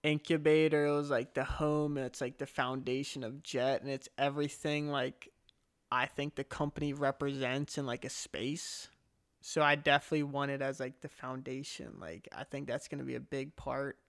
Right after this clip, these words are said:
of TikTok and just the brand in general going forward is, like, the idea of having, like, a studio, like, a place where artists can come together and they can be themselves. They can feel accepted,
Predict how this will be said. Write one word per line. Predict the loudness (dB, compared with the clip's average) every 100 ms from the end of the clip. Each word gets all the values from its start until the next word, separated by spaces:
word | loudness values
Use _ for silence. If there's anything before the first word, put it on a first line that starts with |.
| _ _
of | -2 -2 -2 -6 -16 _
TikTok | -6 -4 -2 2 4 4 2
and | -4
just | -6 -6 -6
the |
brand | -6 -4 -2 -2 -2
in | -4
general | -2 -2 0 -2 -2
going | 0 -2 -2
forward | -8 -2 -2 0 -2 -2 -6 _ _ _ _ _ _ _
is, | -6 0
like, | 0 2
the | 2
idea | 4 4 0 0 2
of | 2
having, | 4 2 2 -2
like, | -6 -8
a |
studio, | -10 -10 -4 -2 -2 -2 -2 -2
like, | -4 -4
a | -6
place | -6 -4 -2 -4 -4
where | -6 -4
artists | -2 0 -2 -6 -8
can | -10
come | -10 -6 -6
together | -6 -6 -2 0 -2
and | -4
they | -6
can | -6 -8
be | -4 -4 -2
themselves. | -4 -6 -6 -4 -2 -2 -4 -12 -18 -20 -20 _
They | -10
can | -6 -6
feel | -2 2 2
accepted, | 2 -6 2 2 2 -2 -2 -2 -4